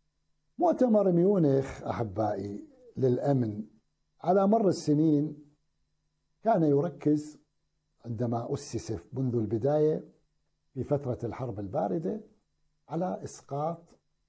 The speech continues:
وإضعاف أول مرة الاتحاد السوفيتي السابق والكتلة الشرقية. أصلًا هو أنشئ هذا المؤتمر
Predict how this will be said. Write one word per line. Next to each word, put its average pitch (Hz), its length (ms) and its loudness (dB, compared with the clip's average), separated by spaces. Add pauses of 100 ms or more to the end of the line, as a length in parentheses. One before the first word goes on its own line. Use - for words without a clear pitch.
(320)
وإضعاف 120 600 -6
أول 139 260 0
مرة 165 380 -6 (580)
الاتحاد 123 520 -8
السوفيتي 110 540 -10
السابق - 440 -14 (100)
والكتلة - 720 -4
الشرقية. - 600 -10
أصلًا 123 240 -10
هو 139 320 -4
أنشئ - 280 -10
هذا 135 300 -8
المؤتمر 170 680 -4